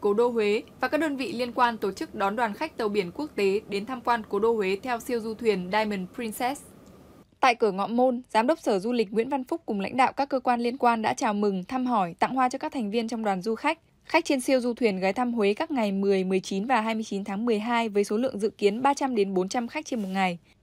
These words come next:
Diamond Princess là một trong những du thuyền sang trọng bậc nhất trong khu vực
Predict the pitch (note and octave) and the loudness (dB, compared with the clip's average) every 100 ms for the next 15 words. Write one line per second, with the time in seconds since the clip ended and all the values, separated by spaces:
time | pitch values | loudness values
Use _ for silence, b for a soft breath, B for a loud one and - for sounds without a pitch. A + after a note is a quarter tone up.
0 | _ G#3 C4 C4 A#3+ G#3 - B3 A#3 C#4 | _ 6 6 6 2 0 -2 -2 0 0
1 | E4 B3+ G#3+ G#3 B3+ A#3 A#3 C4 A#3+ A#3 | 2 2 2 2 0 -2 -2 -2 -2 0
2 | G3 A#3+ A#3 B3+ - G3+ A#3+ D4+ - C4+ | 0 -2 -2 -2 0 -2 0 -4 -4 -6
3 | B3 B3 A3 | -4 2 4